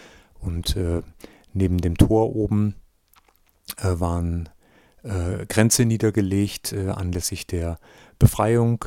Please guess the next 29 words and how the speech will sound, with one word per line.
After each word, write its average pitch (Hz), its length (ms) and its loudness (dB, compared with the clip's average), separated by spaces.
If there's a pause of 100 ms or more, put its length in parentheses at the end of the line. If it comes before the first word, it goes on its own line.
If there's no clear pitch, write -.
ähm, 90 420 -2
der 87 380 -6
achtzig-jährigen 98 640 -4
Befreiung 104 500 -2
dieses 95 320 -4
Lagers. 95 520 -4 (580)
Und, 87 480 -4
ähm, 87 400 -2
dort - 180 -4
stand 95 360 -2
wohl 95 320 2
seinerzeit, 92 680 -2
habe 90 100 -6
ich 85 80 -12
dann, 85 300 -6 (520)
ähm, 87 520 -6
im 90 140 -6
Verlauf 90 580 -4 (340)
meiner 87 300 -4
Begehung 95 600 2
herausgefunden, 92 840 -4
ein 85 120 -4
Mahnmal, 107 640 -2 (440)
was 92 240 -2
von 92 320 -2
Häftlingen 98 760 -2 (340)
nach 92 320 0
der 98 340 -4
Liberation 92 920 0